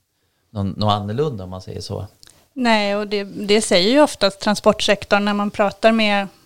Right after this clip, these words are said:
Speaker 2: med företrädare och företagare, att, ja, men det, vi kör på det kunden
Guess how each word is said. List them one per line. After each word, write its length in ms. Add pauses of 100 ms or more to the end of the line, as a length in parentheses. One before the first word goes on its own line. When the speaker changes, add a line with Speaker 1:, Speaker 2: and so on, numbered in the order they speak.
(240)
Speaker 2:
med 140
företrädare 760
och 140
företagare, 760 (280)
att, 420
ja, 100
men 460 (100)
det, 280 (560)
vi 180
kör 300
på 140
det 160
kunden 640